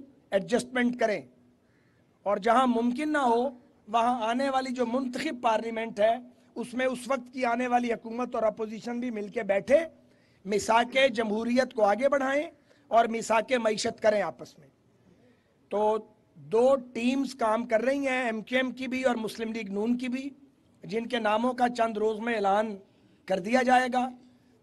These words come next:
ताकि हम आने वाली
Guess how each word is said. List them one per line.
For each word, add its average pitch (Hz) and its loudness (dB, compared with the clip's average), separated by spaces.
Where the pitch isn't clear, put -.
ताकि 226 2
हम 214 -4
आने 226 2
वाली 247 4